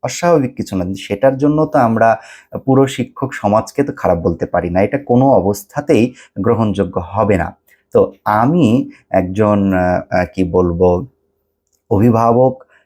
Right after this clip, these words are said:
আহ, বা একজন শিক্ষক হিসাবেও আমার একটা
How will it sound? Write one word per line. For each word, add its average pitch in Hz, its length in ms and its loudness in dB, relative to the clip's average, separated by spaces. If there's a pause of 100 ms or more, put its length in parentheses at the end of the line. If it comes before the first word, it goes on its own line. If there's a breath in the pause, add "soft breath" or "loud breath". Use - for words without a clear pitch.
(120)
আহ, 92 340 0
বা 90 460 0
একজন 92 600 -2
শিক্ষক - 480 -4
হিসাবেও 127 600 2 (300 soft breath)
আমার 147 280 2
একটা 160 240 -2